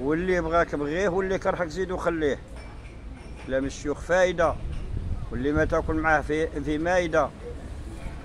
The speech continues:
رفاقتك معاه غير زايدة. دروك عاد غادي نوليو الحكاية،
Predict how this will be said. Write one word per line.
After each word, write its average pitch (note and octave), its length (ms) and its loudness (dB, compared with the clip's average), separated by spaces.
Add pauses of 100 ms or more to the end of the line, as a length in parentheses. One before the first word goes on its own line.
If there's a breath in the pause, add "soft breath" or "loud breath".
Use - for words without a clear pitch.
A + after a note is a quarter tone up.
(1000)
رفاقتك D3+ 520 0
معاه D#3 220 4
غير F#3 240 0
زايدة. D#3+ 460 2 (1200)
دروك C3 180 -4
عاد F#3 420 8
غادي F#3 240 4
نوليو F3+ 560 4 (1080)
الحكاية، E3 840 4